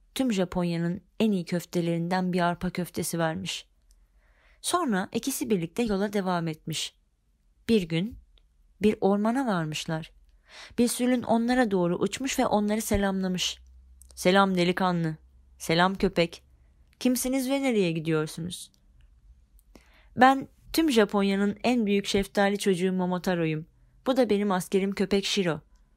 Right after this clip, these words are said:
Şeytanlar Adası'na gidiyoruz, köklerini kazımaya." "Peki çıkınında ne var?"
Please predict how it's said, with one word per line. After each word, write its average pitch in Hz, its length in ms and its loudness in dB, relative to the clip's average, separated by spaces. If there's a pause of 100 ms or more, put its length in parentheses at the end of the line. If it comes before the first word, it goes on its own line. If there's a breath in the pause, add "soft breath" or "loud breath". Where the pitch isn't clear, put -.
Şeytanlar 269 500 2
Adası'na 220 380 0
gidiyoruz, 160 540 -4 (100)
köklerini 220 440 2
kazımaya." 185 560 -2 (1300 soft breath)
"Peki 185 560 0 (140)
çıkınında 196 500 0
ne 240 200 0
var?" 202 280 0